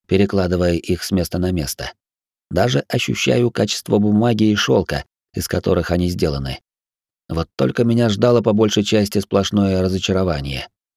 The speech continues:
Не знаю почему, но оттягивая момент осмотра этого шкафа и полки со свитками, я ожидал, что именно здесь лежит то, ради чего погибший воин пришёл в этот город. Техники древних.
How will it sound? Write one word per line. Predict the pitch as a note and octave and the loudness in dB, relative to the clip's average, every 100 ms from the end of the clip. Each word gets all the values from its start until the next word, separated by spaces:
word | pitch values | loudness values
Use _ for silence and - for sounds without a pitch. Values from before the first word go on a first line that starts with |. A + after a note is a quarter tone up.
| _ _ _ - | _ _ _ -2
Не | G2+ | 0
знаю | A#2 G2+ F3 | 2 2 0
почему, | E2+ F#2+ A#2+ G#2 | 0 2 2 2
но | E2 E2 | 0 0
оттягивая | E2 E2+ G#2+ G2 F#2+ F#2 F2+ | 0 0 0 2 2 2 2
момент | F#2 G2 G2 F2 | 2 2 0 0
осмотра | F2 G2 G2+ F#2 F#2 | -2 0 0 0 -4
этого | G2+ F#2 F2+ | -4 -2 -2
шкафа | F2 - A2 G2+ | -2 0 0 2
и | F2+ E2+ - | 0 0 0
полки | A#2 G2+ F#2 | 2 2 -2
со | E2+ F2+ | -4 -4
свитками, | - B2 - F#2+ F2 - _ _ _ _ - | -2 -2 0 0 0 -4 _ _ _ _ -4
я | G#2 - | -2 0
ожидал, | A#2 A#2+ C3+ | 2 4 4
что | B2+ A#2 | 2 0
именно | A#2 B2 B2 A#2 G#2+ | 0 2 2 4 2
здесь | G2+ C3+ - | 2 2 2
лежит | A2+ G#2 G#2 _ | 0 2 0 _
то, | - B2+ G#2 | 0 2 2
ради | G#2+ G#2 | 0 0
чего | G#2 G#2 A#2+ | 0 2 2
погибший | G#2 G2 G#2+ G#2 - | 2 -2 0 0 0
воин | G2 A2 A2 G#2+ | 2 4 4 2
пришёл | G2+ G2+ - G#2 | 0 -2 0 0
в | G2 | 2
этот | G2 G2+ | 0 0
город. | F#2+ E2 C#2+ - _ _ _ _ - | 0 0 -2 -12 _ _ _ _ -2
Техники | B2 G#2+ G#2+ A2+ | -2 0 -2 0
древних. | A2 A2 C#2+ C2+ - | 2 2 0 -6 -12